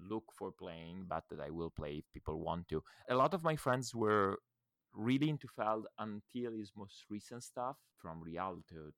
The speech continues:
to Forum Trajanum to Oracle of Delphi to Merlin. But I do like also how he has e-, evolved from Bruges onwards. So I like his classics, Macau, Castle Burgundy, Luna,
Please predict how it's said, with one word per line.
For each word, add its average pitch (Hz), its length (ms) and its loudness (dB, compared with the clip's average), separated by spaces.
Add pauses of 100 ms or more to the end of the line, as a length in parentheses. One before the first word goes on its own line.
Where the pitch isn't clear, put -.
to 76 440 -8
Forum 92 300 -2
Trajanum 90 800 -6
to 80 460 -8
Oracle 90 380 -4
of 82 120 -12
Delphi 78 800 -6 (100)
to 85 60 -14
Merlin. 90 480 -8 (300)
But 104 120 -4
I 110 80 0
do 156 240 -6
like 110 360 0
also 90 640 -8
how 90 200 -4
he 87 140 -6
has 85 280 -8 (120)
e-, 92 180 -10
evolved 90 580 0 (100)
from 90 280 0
Bruges 87 420 -4
onwards. 76 680 -6
So - 160 -2
I 110 120 2
like 113 260 -2
his 104 160 -8
classics, 113 720 -2
Macau, 95 480 -2
Castle 87 260 -12
Burgundy, 95 680 -4
Luna, 98 440 -6